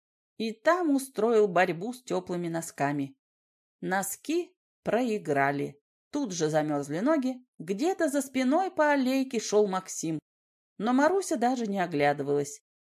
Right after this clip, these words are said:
пыхтела и бубнила. Пёрла к следующему дереву, видя цель,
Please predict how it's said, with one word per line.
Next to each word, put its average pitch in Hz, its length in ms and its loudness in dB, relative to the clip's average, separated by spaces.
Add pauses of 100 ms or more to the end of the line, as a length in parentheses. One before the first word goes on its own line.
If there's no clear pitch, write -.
пыхтела 302 760 -2 (140)
и 214 140 -4
бубнила. 156 800 -2 (500)
Пёрла 339 360 2
к 330 80 -6
следующему 202 800 2
дереву, 143 640 -2 (400)
видя 160 420 -2
цель, 285 480 -4